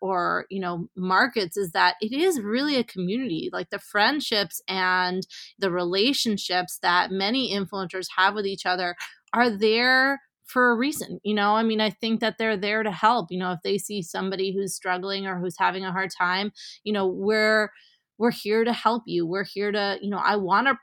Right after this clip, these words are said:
promote something that you're doing, or I wanna link to you, or I wanna make sure that people know about you because, you know, you're a friend of mine and you're a colleague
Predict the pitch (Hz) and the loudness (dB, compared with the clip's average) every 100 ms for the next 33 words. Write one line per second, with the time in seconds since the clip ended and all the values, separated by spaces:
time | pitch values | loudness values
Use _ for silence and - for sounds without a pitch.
0 | _ - 208 190 190 190 - 196 190 202 | _ -2 0 2 2 2 0 -4 -4 -4
1 | 196 180 190 175 190 185 190 190 180 202 | -4 -2 -4 -2 -2 -2 -2 -2 0 0
2 | 240 233 190 180 - 185 190 190 185 190 | 2 0 -2 -4 -4 -2 0 -2 -2 -2
3 | 208 220 190 - 196 185 - 185 190 180 | -2 -2 -4 -6 -6 -6 -10 -12 -8 -6
4 | 175 175 175 180 185 185 175 185 - 190 | -6 -6 -6 -6 -2 -2 -2 -10 0 0
5 | 190 190 185 - - - _ _ 220 247 | 2 -2 -4 -10 -18 -20 _ _ -2 0
6 | 240 269 262 262 320 220 - - _ 220 | 2 0 2 2 2 0 -6 -14 _ 0
7 | 240 254 254 247 - 220 277 208 170 156 | 2 4 2 0 8 10 10 6 -2 -6